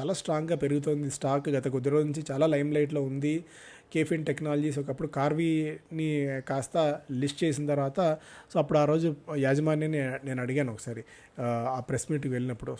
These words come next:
So, కార్వీ పేరు ఇంకా బ్యాగేజ్ మోస్తారా అని. So, దాని నుంచి బయటపడి చాలా సాధ్యమైనంత త్వరగా మేము రీబౌండ్ అవుతామని చెప్పి యాజమాన్యం చెప్పింది. But అందుకు తగ్గట్టుగానే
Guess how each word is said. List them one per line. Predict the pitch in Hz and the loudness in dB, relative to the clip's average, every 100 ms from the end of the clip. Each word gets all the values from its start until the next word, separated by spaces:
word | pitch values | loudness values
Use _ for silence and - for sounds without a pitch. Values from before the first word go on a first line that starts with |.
| 131 | -6
So, | 120 | -6
కార్వీ | 127 139 151 160 160 151 143 - | -2 0 2 0 0 0 -4 -2
పేరు | 143 151 | 2 2
ఇంకా | 151 143 | 2 2
బ్యాగేజ్ | 147 127 139 160 147 | 2 2 4 4 4
మోస్తారా | 131 131 - 127 | 2 -2 -2 -2
అని. | 110 120 | -2 -6
So, | - - - 151 | -12 -20 -8 -2
దాని | 135 135 | 2 2
నుంచి | 147 156 | 2 0
బయటపడి | 151 147 151 160 160 147 | 4 4 4 2 0 0
చాలా | 139 160 | 0 0
సాధ్యమైనంత | - 139 143 165 165 156 | -2 -2 0 0 0 0
త్వరగా | 139 143 170 165 135 | 2 2 4 4 2
మేము | 143 135 | -2 -2
రీబౌండ్ | 127 139 151 156 | -2 0 2 2
అవుతామని | 147 143 143 | 0 0 0
చెప్పి | 143 143 | 0 0
యాజమాన్యం | 127 139 143 143 135 | -2 0 0 0 -2
చెప్పింది. | 131 151 220 | -4 -6 -4
But | 214 | -4
అందుకు | 139 139 147 | -2 -4 -4
తగ్గట్టుగానే | 127 120 170 180 170 185 | -4 0 0 2 0 -2